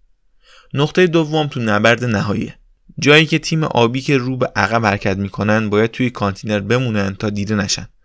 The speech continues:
ولی تیم قرمز که رو به جلو حرکت می‌کنن نیازی به این کار ندارن.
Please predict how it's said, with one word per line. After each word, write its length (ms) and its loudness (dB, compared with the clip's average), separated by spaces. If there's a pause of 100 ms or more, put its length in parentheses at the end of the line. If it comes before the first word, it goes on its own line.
(320)
ولی 160 4
تیم 300 -4
قرمز 440 -2
که 120 -4
رو 180 -4
به 100 0
جلو 220 -4
حرکت 320 -2
می‌کنن 380 -4
نیازی 320 -2
به 60 2
این 100 0
کار 260 -2
ندارن. 280 -10